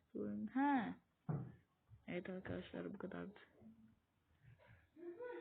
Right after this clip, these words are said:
Evet arkadaşlar, videomuz bu kadardı. Sildiğim kişidir. O kimdi kız? Be-, eğer bacon var mı diye bakıyorum. Silmediğim.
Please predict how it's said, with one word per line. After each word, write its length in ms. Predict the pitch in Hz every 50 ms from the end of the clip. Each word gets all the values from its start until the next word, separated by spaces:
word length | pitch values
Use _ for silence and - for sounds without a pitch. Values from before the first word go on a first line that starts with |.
| - - - - - -
Evet 220 | 190 202 214 233
arkadaşlar, 680 | 262 262 262 269 277 269 254 - - 269 254 254 240
videomuz 460 | 247 254 262 330 349 330 330 320 302 294
bu 100 | 320 330
kadardı. 680 | 330 320 320 311 302 285 277 277 277 269 262 262 - - - - - - - - - _ - - - - -
Sildiğim 500 | 277 269 269 262 254 302 320 339 349 330
kişidir. 380 | - - - - - 262 262 - - - _ _ _ _ _ _ _ _ _ _ _ _ - - - - _ _
O 180 | - 196 214 -
kimdi 340 | - 226 214 202 196 185 196
kız? 120 | 208 262 277 - - - - - - - - - - -
Be-, 140 | 208 156 - -
eğer 360 | 185 196 202 214 214 208 202
bacon 400 | 214 208 208 208 226 233 220 214
var 160 | 214 214 220
mı 180 | 220 220 208 196
diye 200 | 208 202 196 185
bakıyorum. 440 | 180 180 - - 180 170 165 170 170 - - - - - - - - - - - - - - -
Silmediğim. 720 | 240 214 202 196 196 185 180 170 190 180 175 170 170 170